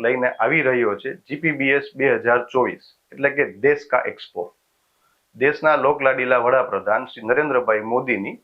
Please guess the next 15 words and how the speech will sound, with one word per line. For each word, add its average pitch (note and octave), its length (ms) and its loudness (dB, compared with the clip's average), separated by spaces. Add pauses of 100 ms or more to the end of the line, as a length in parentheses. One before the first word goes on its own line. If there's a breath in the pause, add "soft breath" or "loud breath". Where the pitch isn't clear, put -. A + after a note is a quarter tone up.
(400)
કલ્પના E3 400 2 (160)
ઉદ્યોગોનો D3+ 520 0 (240)
અવ્વલ F#3+ 240 4 (100)
દરજ્જો B2 300 2
મળે G2 260 -4 (260)
એવી C3+ 260 0
છે E3+ 120 -8 (220)
અને B2 140 -2 (200)
એ E3 40 4 (120)
કલ્પના C#3+ 400 0 (200)
દેશ C3 280 0
કા D3+ 120 2 (220)
એક્સપોમાં B2 560 0
સાકાર C3+ 340 0 (100)
થશે, C3+ 300 -4